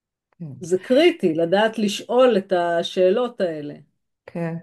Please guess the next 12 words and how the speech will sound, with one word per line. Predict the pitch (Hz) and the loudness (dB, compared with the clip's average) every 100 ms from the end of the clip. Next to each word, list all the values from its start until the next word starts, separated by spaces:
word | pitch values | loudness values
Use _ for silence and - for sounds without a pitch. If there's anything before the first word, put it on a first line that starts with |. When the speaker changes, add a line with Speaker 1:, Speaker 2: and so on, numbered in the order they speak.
| - - - 180 | -16 -20 -20 -14
Speaker 1:
ואם | 165 175 196 185 180 170 - - _ _ _ _ _ _ 170 185 | -6 0 2 4 4 2 -4 -16 _ _ _ _ _ _ -6 0
אני | 190 175 | 0 0
יכולה | 175 190 | 0 0
לשאול, | 277 - - 214 220 208 165 - 175 - - | 0 -4 -4 -2 0 -2 -6 -10 -18 -18 -16
אולי | 156 | -14
זה | 170 | -14
קצת | - - - | -16 -20 -16
קשה | 147 - 175 | -12 -4 -2
לענות | 156 160 185 | -2 -2 -2
על | 208 | 0
זה, | 170 | 0
אבל | 151 156 | -2 -4